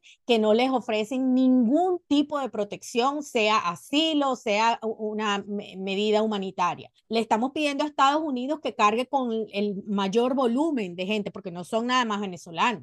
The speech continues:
Hay haitianos, hay ecuatorianos. Estamos pidiéndole a un solo país que asuma esa carga cuando hay un tránsito, eh, por países donde simplemente, fíjense lo que hace Panamá,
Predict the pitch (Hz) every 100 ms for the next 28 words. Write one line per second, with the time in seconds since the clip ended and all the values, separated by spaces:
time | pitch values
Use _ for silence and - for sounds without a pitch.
0 | - 196 185 170 - 269 269 233 185 175
1 | 175 175 156 151 226 269 196 147 _ _
2 | _ 214 226 247 262 262 269 262 240 262
3 | 262 302 302 269 240 285 294 _ _ 220
4 | 202 277 311 294 262 285 269 214 190 226
5 | - _ _ 240 226 202 196 226 247 214
6 | 233 262 330 339 - 196 202 247 - _
7 | _ - 208 202 220 - 294 285 277 349
8 | 311 220 220 233 214 214 - 247 240 285
9 | 285 302 330 247 233 233 226 214 202 214
10 | 196 196 226 370